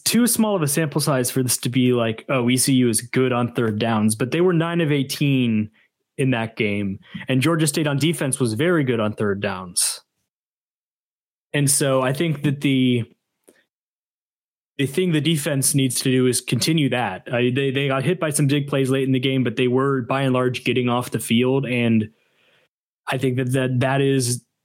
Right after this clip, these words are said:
also the key, is you're continuing to be good on third downs. I mean, you can give up yardage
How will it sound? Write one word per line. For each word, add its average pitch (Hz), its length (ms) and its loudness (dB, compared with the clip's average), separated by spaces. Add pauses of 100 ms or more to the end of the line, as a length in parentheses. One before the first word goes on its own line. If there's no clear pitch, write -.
(340)
also 135 340 0
the 117 80 0
key, 107 240 -2
is 101 100 -2
you're 120 100 2
continuing 131 440 2
to 127 80 0
be 127 160 0
good 120 160 0
on 120 140 0
third 113 240 0
downs. 101 260 -2
I 104 40 2
mean, 123 160 2
you 139 140 4
can 147 220 2
give 143 240 0
up 143 160 0
yardage 135 640 0